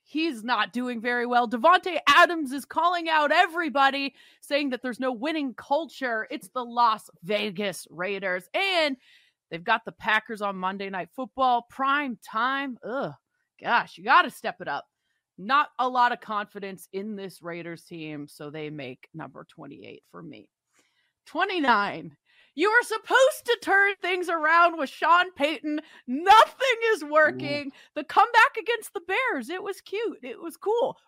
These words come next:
Speaker 1: But also, may I point out, you were down twenty-eight to seven to the worst team in the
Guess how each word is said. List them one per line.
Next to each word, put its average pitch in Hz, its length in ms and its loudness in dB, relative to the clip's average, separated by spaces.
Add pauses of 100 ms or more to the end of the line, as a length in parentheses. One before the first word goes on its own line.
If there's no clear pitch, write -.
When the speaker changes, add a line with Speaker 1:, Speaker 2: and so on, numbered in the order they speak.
Speaker 1:
But 403 160 4
also, 466 360 8 (140)
may 381 160 0 (100)
I 381 140 4
point 349 280 -4 (100)
out, 285 140 6 (180)
you 320 240 -4
were 415 240 0
down 339 400 2
twenty-eight 453 640 2
to 370 180 0
seven 381 600 2
to 339 200 -6
the 381 140 0
worst 269 460 -2
team 294 280 -12
in 294 100 -10
the 285 160 -12